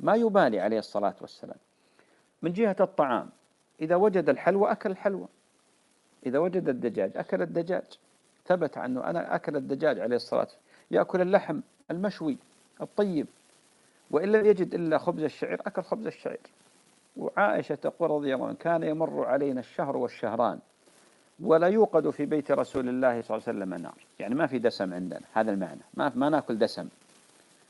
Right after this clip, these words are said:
فقيل لها: "ما كان طعامكم؟"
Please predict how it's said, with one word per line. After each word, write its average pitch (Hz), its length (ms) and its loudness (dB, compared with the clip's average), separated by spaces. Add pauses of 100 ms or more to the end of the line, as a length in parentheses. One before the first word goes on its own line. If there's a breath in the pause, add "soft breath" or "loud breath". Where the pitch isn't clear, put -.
(500)
فقيل 202 460 2
لها: 156 200 4
"ما 190 180 2
كان 175 280 0
طعامكم؟" 120 640 0